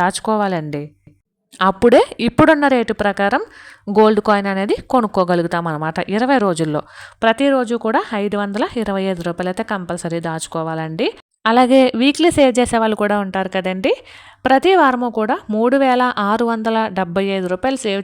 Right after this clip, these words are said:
చేసినట్లయితే ఈ వరలక్ష్మి వ్రతానికి కనీసం ఒక గ్రామ్ అయినా బంగారం కొనుక్కోవచ్చండి. అంటే ఇరవై రోజులంటే almost రెండు వారాల ఆరు రోజులు, అంతే కదా. ఈ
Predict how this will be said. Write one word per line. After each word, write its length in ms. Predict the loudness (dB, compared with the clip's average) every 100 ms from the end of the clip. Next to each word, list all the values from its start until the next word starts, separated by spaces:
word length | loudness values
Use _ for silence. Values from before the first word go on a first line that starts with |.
| -6
చేసినట్లయితే 680 | -6 -8 -8 -6 -4 -2 -4 -4 -20 -12 -2
ఈ 20 | 2 2
వరలక్ష్మి 460 | 2 -2 -4 -8 -6
వ్రతానికి 540 | -6 -6 -6 -6 -6 -6 -12 _ _ -4
కనీసం 340 | 0 0 0 -4
ఒక 100 | -4 -4
గ్రామ్ 220 | -4 -4 -6
అయినా 160 | -6 -6 -6 -6
బంగారం 360 | -4 -4 -4 -6
కొనుక్కోవచ్చండి. 840 | -8 -6 -4 -4 -6 -8 -6 -4 -4 -8 _ _ _ _ _ -16 -8
అంటే 240 | 0 4 6 4 0 0
ఇరవై 220 | 2 2 2
రోజులంటే 500 | 2 0 0 0 0 2
almost 420 | 0 0 -4 -2 -2 -2 -4 _ -8 -4
రెండు 220 | -2 2 2
వారాల 340 | 4 2 2 0 -2 0 0
ఆరు 100 | 2
రోజులు, 260 | -2 -2 -6 -6
అంతే 200 | -4 -2 0
కదా. 200 | -2 -4 -6 -12 -20 -20 _ _ _ -4
ఈ 20 | 2